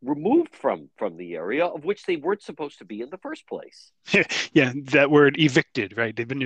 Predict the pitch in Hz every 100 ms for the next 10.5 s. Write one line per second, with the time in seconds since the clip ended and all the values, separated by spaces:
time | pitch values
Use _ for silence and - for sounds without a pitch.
0 | 127 - 185 240 131 147 - 226 160 160
1 | 143 123 127 127 131 120 107 - - -
2 | 202 190 156 185 120 147 196 190 180 240
3 | 220 175 147 143 135 135 135 - - 170
4 | 170 147 117 127 123 117 - 117 110 110
5 | 110 113 120 113 123 110 120 117 113 -
6 | - 117 110 - 123 117 113 - 110 107
7 | 110 117 - 117 107 104 - 104 95 -
8 | - - - 104 - 135 139 123 127 143
9 | 147 139 143 135 135 113 110 95 95 -
10 | 110 120 120 113 113